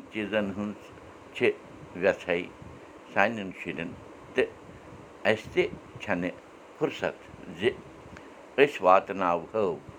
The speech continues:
پَننٮ۪ن شُرٮ۪ن تام ادھیاتمُک گیان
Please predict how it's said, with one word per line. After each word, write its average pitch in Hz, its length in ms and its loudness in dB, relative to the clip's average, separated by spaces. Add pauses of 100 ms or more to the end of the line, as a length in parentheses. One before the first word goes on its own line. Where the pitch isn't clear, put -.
(500)
پَننٮ۪ن 98 320 6 (300)
شُرٮ۪ن 87 380 0 (440)
تام 101 360 8 (540)
ادھیاتمُک 110 720 2 (920)
گیان 80 340 2